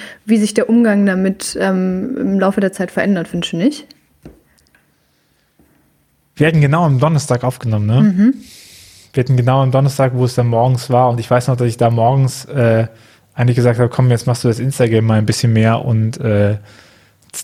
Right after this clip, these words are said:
Speaker 2: nimmst mal die Leute mit durch den Tag." Und dann war Krieg und dann dachte ich mir, "Okay, wie rette ich das jetzt, ohne zu sagen, hallo, ähm,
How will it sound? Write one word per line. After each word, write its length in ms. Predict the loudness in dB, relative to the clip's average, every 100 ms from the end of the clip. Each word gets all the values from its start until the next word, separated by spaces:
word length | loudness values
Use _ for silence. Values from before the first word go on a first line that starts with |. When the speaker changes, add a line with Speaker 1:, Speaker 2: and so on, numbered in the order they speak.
| 0
Speaker 2:
nimmst 260 | 0 2
mal 220 | 2 2 2
die 80 |
Leute 240 | 2 2 2
mit 180 | 0 0
durch 120 | 0
den 160 | -2
Tag." 320 | -2 -2 0 2
Und 160 | 2
dann 120 | 2
war 120 | 0 -2
Krieg 360 | 0 -2 -2
und 140 | -2 0
dann 100 | 0
dachte 240 | 0 0
ich 60 | 2
mir, 260 | 2 0 -6 -20 -20 _
"Okay, 260 | -10 -8 -6
wie 220 | -8 -8 -2
rette 280 | -2 0
ich 120 | -4 -2
das 200 | -2 0
jetzt, 240 | -2 -2
ohne 300 | 0 2 2
zu 140 | 0
sagen, 500 | 0 2 2 2 -2 -4
hallo, 580 | -4 -2 -2 -4 -8 -16 _ _ _ _ _ _ _ -2
ähm, 500 | 0 0 -2 -4